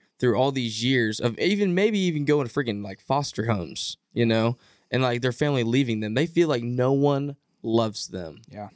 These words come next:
Speaker 1: And I, that, I'm not saying that's every case, but I'm,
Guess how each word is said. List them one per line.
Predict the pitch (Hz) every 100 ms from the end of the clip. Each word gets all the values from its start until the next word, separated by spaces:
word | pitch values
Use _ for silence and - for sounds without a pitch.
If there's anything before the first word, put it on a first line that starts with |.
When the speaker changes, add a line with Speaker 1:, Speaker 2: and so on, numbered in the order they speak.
| _ _ _
Speaker 1:
And | 127
I, | 135 143
that, | 143 156
I'm | 156
not | 170 143
saying | - 143
that's | 127 -
every | 117 127 139 143
case, | - 147 151 175 170 - - _ _ _ -
but | 120 110 _ 127
I'm, | 123